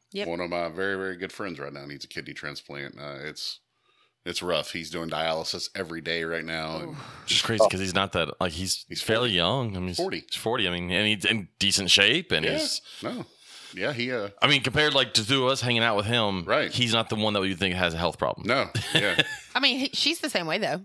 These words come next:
Speaker 3: Yeah.
Speaker 2: Mm-hmm.
Speaker 3: So
Speaker 2: Yeah, 'cause his, his kidney function's now down to zero. So he's doing, uh, he's doing, uh, dialysis every night when he gets off work. He comes home and hooks himself up and
Speaker 3: That's
Speaker 2: goes to
Speaker 3: crazy.
Speaker 2: sleep for eight hours and gets up and,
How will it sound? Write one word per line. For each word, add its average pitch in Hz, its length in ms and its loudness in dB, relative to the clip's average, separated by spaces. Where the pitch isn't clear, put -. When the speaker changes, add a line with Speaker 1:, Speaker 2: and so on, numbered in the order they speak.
Speaker 3:
Yeah. 190 140 6
Speaker 2:
Mm-hmm. 110 240 -2
Speaker 3:
So 78 140 0
Speaker 2:
Yeah, 78 180 2
'cause 90 200 -10
his, 107 300 -2
his 85 180 -10
kidney 80 280 -8
function's 82 480 -10
now 80 100 -6
down 73 200 -6
to 69 60 -12
zero. 69 500 -12
So 71 320 -10
he's 87 200 -8
doing, 78 320 -6
uh, 73 320 -6
he's 90 200 -10
doing, 82 360 -8
uh, 67 360 -10
dialysis 78 560 -2
every 90 240 -8
night 76 280 -8
when 78 100 -10
he 78 60 -8
gets 85 160 -10
off 80 180 -4
work. 76 360 -8
He 85 100 -16
comes 80 240 -12
home 82 160 -6
and 78 100 -10
hooks - 160 -12
himself 82 360 -6
up 101 200 -4
and 82 80 -14
Speaker 3:
That's 85 160 -8
Speaker 2:
goes - 40 -10
to - 40 -10
Speaker 3:
crazy. 73 200 -2
Speaker 2:
sleep 98 180 -10
for 87 160 -6
eight 98 100 -2
hours 107 400 -2
and 76 140 -8
gets 95 180 -6
up 98 240 -4
and, 69 200 -18